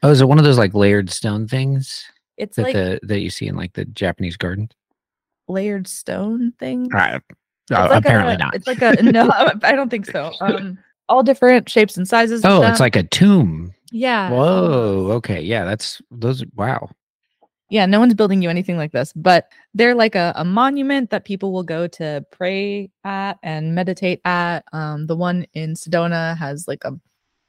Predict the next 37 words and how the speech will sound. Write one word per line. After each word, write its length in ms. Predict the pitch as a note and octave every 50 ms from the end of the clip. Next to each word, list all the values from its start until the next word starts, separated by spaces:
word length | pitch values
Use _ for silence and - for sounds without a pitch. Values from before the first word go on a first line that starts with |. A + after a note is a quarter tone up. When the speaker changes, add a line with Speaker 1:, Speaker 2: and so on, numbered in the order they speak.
| _ _ -
Speaker 2:
a 120 | - B2
labyrinth 460 | C3+ D#3+ F#3 F#3+ F3 F#3+ F#3 F3+ -
that 120 | G3 F#3 E3
you 80 | F3+
can 120 | - G3+ F3+
walk 220 | E3+ E3 F3 -
around 320 | F3+ F3 E3+ E3+ E3 E3+
and 140 | E3+ E3+ E3+ -
stuff, 240 | - E3+ F3 E3+
and 100 | - E3+
it's 100 | F3 -
just, 180 | - F#3 - -
like, 120 | F#3+ -
a 60 | E3 D#3
peaceful 360 | _ - D3+ - - C#3 C#3
location, 680 | C#3 C3 - - D3+ B2+ - - C#3 C3+ B2+ C3+ B2+
sort 220 | - - D3+ C#3 B2+
of 100 | C3+ -
like 160 | C#3 D3 -
a 60 | D3+ D3+
Buddhist 400 | - C3 B2 - - - - -
monument. 400 | B2 - - - - - - -
Speaker 1:
A 140 | - A#2+ A2
labyrinth? 800 | G#2 G2+ G2+ F#2+ F#2+ F#2 F#2+ G#2+ B2 C#3 F#3 G#3 A#3+ B3 A3 - _ - - - - _ _ _ _ _ -
Speaker 2:
A 60 | F3+
labyrinth, 540 | F3+ F3+ A#3 B3+ G#3 E3+ B2 A#2+ C#3 - -
yeah. 340 | G3 F#3+ G3 D#3+ C3 C3 E3+ F#3 _ _ _ -
Speaker 1:
That's 260 | - C3+ - - -
not 140 | A3+ A3 F#3+ - _ _ -
peaceful 520 | - D3+ C#3 - - - - A#2 G2 F2
to 180 | - - - F#2 -
me. 340 | - - - - F#2+ G2 _ _ -
That's 260 | - B2 - - -
terrifying. 640 | - - B2 A2 G2+ - - - - - - G2+ G#2 -
Speaker 2:
This 100 | G2 -
Speaker 1:
Anyway. 240 | C4 - - - -
Speaker 2:
is, 160 | - B3+